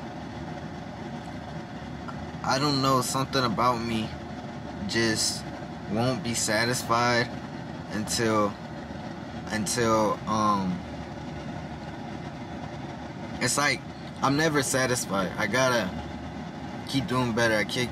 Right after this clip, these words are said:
I gotta keep doing something. I gotta keep doing something, working, working it, YouTube, music, whatever it is. You,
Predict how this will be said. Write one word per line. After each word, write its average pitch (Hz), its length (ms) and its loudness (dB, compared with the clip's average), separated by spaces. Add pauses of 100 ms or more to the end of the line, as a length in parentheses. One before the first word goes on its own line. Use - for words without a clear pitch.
(100)
I 113 100 0
gotta 113 340 2
keep 127 400 0
doing 123 260 4
something. 104 340 -2
I 98 160 0
gotta 107 200 0
keep 101 300 0
doing 117 200 4
something, 90 520 0
working, 104 340 2 (260)
working 107 420 2
it, 101 140 0
YouTube, 117 640 4
music, 113 600 4 (760)
whatever 143 460 6
it 147 100 8
is. 123 540 4
You, 131 340 2